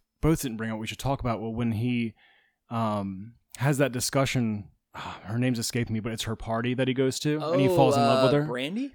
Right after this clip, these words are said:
Speaker 1: Brandy.
Speaker 2: Yes.
Speaker 1: Right, so she totally, like, blindsides him, right?
Speaker 2: Yeah.
Speaker 1: And, like, she totally deconstructs everything that he's been hinging on for pretty much, you know,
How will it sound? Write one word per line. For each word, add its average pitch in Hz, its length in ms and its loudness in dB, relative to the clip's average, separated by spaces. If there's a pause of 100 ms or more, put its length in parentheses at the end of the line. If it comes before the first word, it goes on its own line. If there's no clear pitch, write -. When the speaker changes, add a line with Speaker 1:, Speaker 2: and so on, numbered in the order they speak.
Speaker 1:
Brandy. 110 460 -2
Speaker 2:
Yes. - 440 -10 (200)
Speaker 1:
Right, 139 220 4
so 127 460 0 (400)
she - 260 4
totally, 185 360 4
like, 120 220 0
blindsides 113 840 -4
him, 85 260 -14
right? 113 180 -2
Speaker 2:
Yeah. 143 300 2 (300)
Speaker 1:
And, 135 120 0
like, 139 140 -2
she - 180 0
totally 175 460 4
deconstructs 143 800 -2
everything 139 460 -2
that 120 120 -2
he's 113 200 -2
been 117 120 -6
hinging 131 400 -2
on 98 240 -10
for 110 380 -10 (880)
pretty 240 220 6
much, 147 260 4
you 135 60 -2
know, 113 160 -4